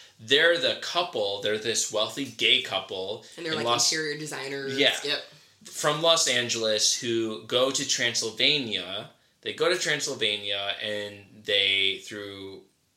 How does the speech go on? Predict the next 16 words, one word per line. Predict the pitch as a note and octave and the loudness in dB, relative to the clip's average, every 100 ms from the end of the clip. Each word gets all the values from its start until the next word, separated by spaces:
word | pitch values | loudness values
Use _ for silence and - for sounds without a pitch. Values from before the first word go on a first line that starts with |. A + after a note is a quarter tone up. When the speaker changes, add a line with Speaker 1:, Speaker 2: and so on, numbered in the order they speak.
| _ | _
Speaker 1:
circumstance, | - A#2+ A2+ A2 - G2 F#2 - | -2 -2 -2 -4 -2 -2 -2 -4
take | - B2+ A#2 - | 0 2 2 -2
Blackula's | A2 G#2 G2+ - G2 F#2 F2+ - - - _ _ | -4 -2 -2 -6 -8 -4 0 0 -2 -18 _ _
coffin | - G#2+ G2+ - F2+ F#2 B2 C#3 _ - _ _ _ _ _ | -8 -6 -6 -6 -8 -8 -10 -16 _ -20 _ _ _ _ _
back | G#2 A#2 G#2+ - - | 0 2 4 0 -4
to, | A#2+ G#2 - - G2 | -4 -6 -16 -14 -10
uh, | F#2 E2 | -8 -8
L | G#2+ G#2 G#2 | -4 -2 0
A | F#2+ F#2 F2+ - _ _ _ - | -2 -2 -8 -12 _ _ _ -6
and | G#2 G2 F#2+ | -4 -4 -6
unlock | G#2 G#2 G#2 A2 G#2+ - | -8 -8 -4 0 0 -2
it | F2 F2+ - - - _ _ _ _ _ - | -8 -8 -8 -12 -12 _ _ _ _ _ -6
and | G2+ F#2+ F#2+ F#2 F2+ - - _ _ A#2 - - G2+ | -2 0 -2 -4 -8 -10 -18 _ _ -20 -20 -14 -10
unleash | A#2 A2 G#2 G2+ F#2 - | -8 -6 -6 -4 -4 -6
Blackula | G#2+ F#2 F2+ F#2+ F2 F2 F2 F2 | -6 -8 -8 -10 -8 -8 -8 -8
to | - - E2+ E2+ E2+ | -8 -8 -10 -14 -16